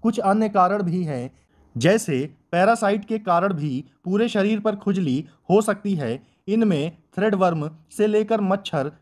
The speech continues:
खटमल व जूं तक शामिल हो सकते हैं। कुछ कैंसर या कैंसर के इलाज के दौरान दी जाने वाली मेडिसिन, कीमोथेरेपी, रेडियोथेरेपी व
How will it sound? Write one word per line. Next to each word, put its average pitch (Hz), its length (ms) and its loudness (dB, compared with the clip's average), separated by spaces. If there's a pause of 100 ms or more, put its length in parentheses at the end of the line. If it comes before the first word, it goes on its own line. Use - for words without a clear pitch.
(120)
खटमल 170 460 0 (200)
व 196 160 6
जूं 196 280 -2
तक 202 200 -4
शामिल 165 460 -4 (220)
हो 202 100 4
सकते 185 320 -2
हैं। 113 240 -6 (260)
कुछ 226 160 -4
कैंसर 196 440 0
या 135 180 4 (280)
कैंसर 196 340 -2
के 214 160 -2
इलाज 185 320 2
के 208 140 -4
दौरान 170 440 0
दी 190 200 -2
जाने 175 260 0
वाली 180 240 -2
मेडिसिन, 160 500 -4 (300)
कीमोथेरेपी, 190 720 0 (220)
रेडियोथेरेपी 175 840 0 (240)
व 170 80 2